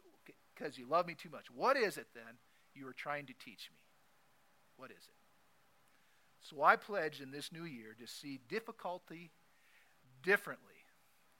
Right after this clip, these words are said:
when it comes into my life. So you will be making New Year's resolutions. You're gonna be evaluating your life. You will be asking questions.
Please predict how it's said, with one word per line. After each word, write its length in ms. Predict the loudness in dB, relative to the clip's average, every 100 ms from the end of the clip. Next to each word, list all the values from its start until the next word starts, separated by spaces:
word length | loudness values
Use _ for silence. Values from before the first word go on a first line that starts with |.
| -20 -20 -20
when 120 | -20
it 80 | -18
comes 260 | -16 -16
into 220 | -18 -18 -20
my 140 | -20
life. 120 | -20 -20 -20 -20 -20 -20 -20 -20 -20 -20 _ -20 -20 -20 -20 -20 -8
So 260 | 6 6
you 180 | 6 4
will 160 | 0 0
be 140 | 0
making 480 | 2 2 0 -6 -8
New 160 | -6 -4
Year's 300 | -2 -2 0
resolutions. 840 | -2 -2 -8 -10 -12 -14 -14 -16 -18 -20 -20 -20 -20 -10
You're 200 | -8 -4
gonna 160 | -4
be 200 | -4 -4
evaluating 640 | 2 8 10 10 6 2 2
your 140 | 0
life. 360 | 4 4 4 -2 -18 -20 -20 -20 -14
You 120 | -8
will 100 | -6
be 200 | -2 2
asking 420 | 4 2 0 -10
questions. 680 | -8 -8 -6 -8 -10 -12 -14